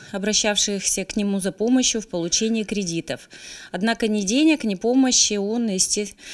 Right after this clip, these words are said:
от него никто и не получил. Пять с половиной миллионов рублей плавно перетекли в его карман, за что он и осужден к шести годам лишения свободы.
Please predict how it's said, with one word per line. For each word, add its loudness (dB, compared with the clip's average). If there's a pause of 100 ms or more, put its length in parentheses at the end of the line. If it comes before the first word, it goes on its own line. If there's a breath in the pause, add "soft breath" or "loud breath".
(340 loud breath)
от -4
него -2
никто -2
и -4 (960 loud breath)
не -2
получил. 0 (580 loud breath)
Пять 2
с -2
половиной 0
миллионов -2
рублей 0
плавно 0
перетекли 0
в 0
его 0
карман, -2 (100)
за -2
что 2
он 0
и 0
осужден 0
к -2
шести 2
годам 0
лишения 2
свободы. -2